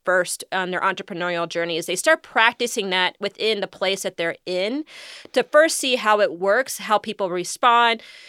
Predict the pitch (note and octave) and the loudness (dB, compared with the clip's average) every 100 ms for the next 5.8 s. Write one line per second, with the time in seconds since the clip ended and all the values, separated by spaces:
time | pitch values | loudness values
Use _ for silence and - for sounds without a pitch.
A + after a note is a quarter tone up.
0 | - A3+ B3+ F#3+ C#4 D#4 D#4 B3+ A#3+ A#3 | -6 2 2 2 2 4 2 2 4 4
1 | B3 G#3+ A#3+ G#3 G3+ G3 G3 F#3 F#3+ F#3 | 4 2 2 -2 0 0 0 2 4 4
2 | E3 D#3 G3+ F#3 G#3 - G#3 G3 F3+ F#3+ | 0 -2 -6 -2 0 0 0 0 -2 0
3 | G3+ F#3+ - F#3+ C3 - A#3 A3 - - | 0 -2 -2 -2 -2 -2 -2 -2 -10 -10
4 | - D4 F4 B3 A3+ B3 A3+ G3+ G3 G3 | -2 2 2 2 4 4 2 2 4 4
5 | F#3+ F#3 G#3 G3+ F3+ - F#3+ F#3+ | 2 2 2 2 0 -2 0 0